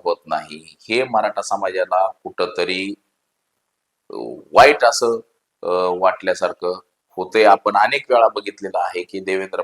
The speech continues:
फडणवीस यांच्या विरोधात अनेक वेळा मोठमोठी आंदोलन केली जातात. तसंच जरांगे पाटील यांना देखील,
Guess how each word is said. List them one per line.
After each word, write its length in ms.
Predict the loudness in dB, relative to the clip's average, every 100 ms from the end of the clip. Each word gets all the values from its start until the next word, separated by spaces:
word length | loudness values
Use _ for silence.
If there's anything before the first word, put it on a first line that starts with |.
| -4
फडणवीस 420 | -6 -6 -12 -12
यांच्या 280 | -12 -6 -6
विरोधात 400 | -6 -4 -2 -2 -6 _ _ _ -8
अनेक 340 | -4 -2 -4 -4
वेळा 460 | -2 0 0 -2 -8 _ _ _ _ _ -14
मोठमोठी 520 | -4 -4 -4 -8 -2
आंदोलन 420 | -2 0 -2 -2
केली 320 | -4 -12 -10 -6
जातात. 440 | -6 -2 0 0 -4 _ _ _ _ -6
तसंच 500 | -4 0 0 0 -10 -20 -2
जरांगे 500 | 4 4 4 0 -6 -8 _ -2
पाटील 420 | -2 0 0 2
यांना 240 | 2 0 -2
देखील, 460 | -4 -6 -6 -6